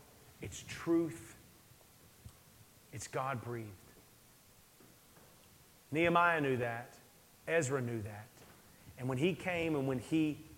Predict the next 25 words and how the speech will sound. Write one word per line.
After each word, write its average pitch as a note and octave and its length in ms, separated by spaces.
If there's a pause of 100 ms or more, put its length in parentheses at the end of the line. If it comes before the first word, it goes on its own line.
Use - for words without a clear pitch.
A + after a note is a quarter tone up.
(220)
read D#3 300
the D3 80
Word D#3+ 520
of A#2+ 200
God, B2 340
the A#2+ 40
people C#3 340
knew B2+ 140
exactly B2 500
what A#2+ 140
they B2+ 100
were B2+ 140
hearing. G#2+ 340 (3500)
Let B2 60
me A#2 80
pray D3+ 220
for D#3 320
us. - 200 (1200)
The A#2 80
band's C3+ 320
gonna C3 100
come - 160
up B2+ 140
and A2+ 120
play, C3+ 280